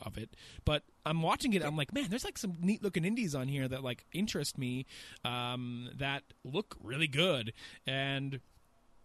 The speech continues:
unfortunately, I feel like, uh, you know, this oversaturation of trying to be the one who saves E three or something is just, you know, just, you should have just let Keighley do it. <laughs> It's just, just, just someone got in contact with Jeff Keighley and let him do it. Like, I, you know,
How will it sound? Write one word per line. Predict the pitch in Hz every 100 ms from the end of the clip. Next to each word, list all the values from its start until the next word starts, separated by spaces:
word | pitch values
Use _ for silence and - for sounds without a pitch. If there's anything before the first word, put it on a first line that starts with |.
| - -
unfortunately, | 131 170 160 139 147
I | 160
feel | - 143
like, | 135 135 - - - - - - -
uh, | - - - -
you | - 160
know, | 143 131 -
this | 131 135 -
oversaturation | 175 196 180 180 170 165 147 170 - 139
of | 117
trying | - 139 135 143
to | - 123 120 117 120 - - - - - - 123
be | 151
the | 156 135
one | 120 131
who | 139 135
saves | - 135 139 131
E | 123
three | 120 131 135
or |
something | 123 120 113 113
is | 107
just, | 101 120 - - - - - -
you | - 131
know, | 123
just, | 160 - -
you | 165
should | 160 240
have | 190
just | 175
let | 190
Keighley | - 175 147
do | 131 120
it. | -
<laughs> | -
It's | 247
just, | 240 -
just, | - 226
just | 208 233
someone | 247 247 277
got | 233 226
in | 233
contact | 214 208 - 208
with | 196
Jeff | 143 185
Keighley | - 175 175
and | 160 151
let | 156 156
him | 160
do | 131 107
it. | -
Like, | 160 156
I, | 175
you | 156
know, | 160 165